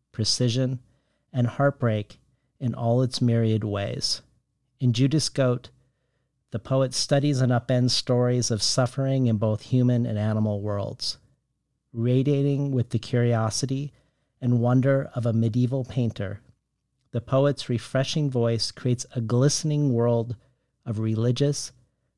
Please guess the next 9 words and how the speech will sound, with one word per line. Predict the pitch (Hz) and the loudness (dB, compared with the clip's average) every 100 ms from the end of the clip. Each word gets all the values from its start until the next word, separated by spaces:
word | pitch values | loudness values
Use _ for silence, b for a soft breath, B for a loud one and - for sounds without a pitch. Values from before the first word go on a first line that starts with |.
| _ | _
mythic, | 110 113 123 151 143 - - _ _ _ _ _ | -6 -2 -2 -2 -6 -8 -20 _ _ _ _ _
pagan, | - 131 123 135 143 160 _ _ _ _ _ - | -2 0 2 0 -2 -6 _ _ _ _ _ -2
and | 120 | 2
modern | 120 120 131 139 | 4 4 2 2
images | 123 110 101 101 107 - - _ _ _ - | 2 0 0 -4 -6 -10 -12 _ _ _ -8
which | 117 - | -8 -4
interrogate | 117 107 - 135 147 143 143 - | -4 -4 -2 2 2 2 0 0
the | - | -6
cruelties | - 135 131 127 127 120 113 | 0 0 2 0 0 2 0